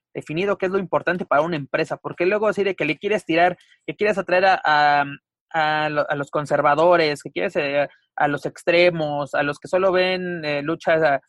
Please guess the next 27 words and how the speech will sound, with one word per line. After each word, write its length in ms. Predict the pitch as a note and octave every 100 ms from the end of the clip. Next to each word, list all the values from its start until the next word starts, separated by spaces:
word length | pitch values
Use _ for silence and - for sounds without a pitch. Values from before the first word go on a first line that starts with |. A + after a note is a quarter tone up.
| _ _ -
eh, 260 | C#3+ C#3
de 60 | C3+
Estados 380 | C3 D#3+ F3 -
Unidos, 340 | D#3 E3 D3+ C#3+
¿no? 140 | D#3
O 60 | D3+
sea, 140 | D3+
como 260 | - D3 -
que 340 | D3+ D3 - _
D 140 | F3+
T 120 | F#3+ G3+
U 80 |
ya 120 | F#3+ F#3+
tiene 200 | G3 F#3+
definido 460 | D#3 D3+ D#3+ F3
su, 300 | E3+ D3 C3+ _ _ _ _ _ _ _ _
su 200 | - D#3+
público, 360 | F#3+ G3+ F#3
su 100 | D3
estilo, 400 | D3 G3+ G#3+ C4 _ _ _ -
y 120 | D#3+
que, 160 | A3 A3
y 180 | G#3+ A3
aprovechando 480 | G#3+ B3+ B3+ E4+
las 120 | F#4+ -
circunstancias, 640 | D3 D3+ - F3 C#3+ C#3+
¿no? 340 | F#3 G3 F#3